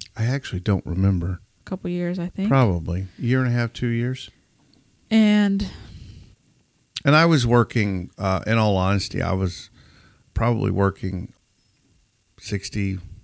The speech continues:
Speaker 1: eighty hours a week. And, you know, realistically,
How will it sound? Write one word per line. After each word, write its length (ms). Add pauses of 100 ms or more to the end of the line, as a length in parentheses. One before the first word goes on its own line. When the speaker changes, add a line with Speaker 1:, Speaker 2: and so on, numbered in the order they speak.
(160)
Speaker 1:
eighty 260
hours 320
a 60
week. 460 (1500)
And, 340
you 180
know, 60
realistically, 1080